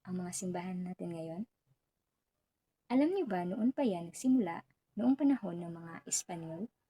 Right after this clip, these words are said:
Una, ginamit ng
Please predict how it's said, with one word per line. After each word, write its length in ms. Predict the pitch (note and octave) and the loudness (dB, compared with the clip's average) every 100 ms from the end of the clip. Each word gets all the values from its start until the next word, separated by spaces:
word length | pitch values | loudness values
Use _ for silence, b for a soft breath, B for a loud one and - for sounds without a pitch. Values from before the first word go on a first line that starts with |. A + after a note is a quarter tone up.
| _ _ _ _ _ _ _ _ _ _ _ _ _ _ _ _ _ _ _ _ - | _ _ _ _ _ _ _ _ _ _ _ _ _ _ _ _ _ _ _ _ 2
Una, 320 | D#4 E4+ G3+ A#3+ - _ _ _ _ _ _ _ - | 6 8 6 2 -4 _ _ _ _ _ _ _ 0
ginamit 400 | G3+ G3+ F#3+ F#3 | 4 4 4 0
ng 80 | - | -2